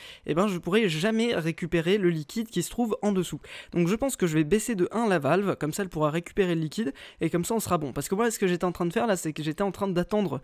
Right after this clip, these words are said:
que, euh, le liquide remonte au niveau de la valve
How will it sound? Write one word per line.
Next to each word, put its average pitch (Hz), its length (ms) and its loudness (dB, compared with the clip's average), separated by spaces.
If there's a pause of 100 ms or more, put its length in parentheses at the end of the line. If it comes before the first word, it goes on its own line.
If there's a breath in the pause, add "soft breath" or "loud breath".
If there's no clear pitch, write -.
(260 loud breath)
que, - 100 -4
euh, 170 320 4
le 139 140 2
liquide 170 400 0
remonte 180 640 4
au 175 100 4
niveau 180 240 4
de 170 60 0
la 156 100 4
valve 196 380 0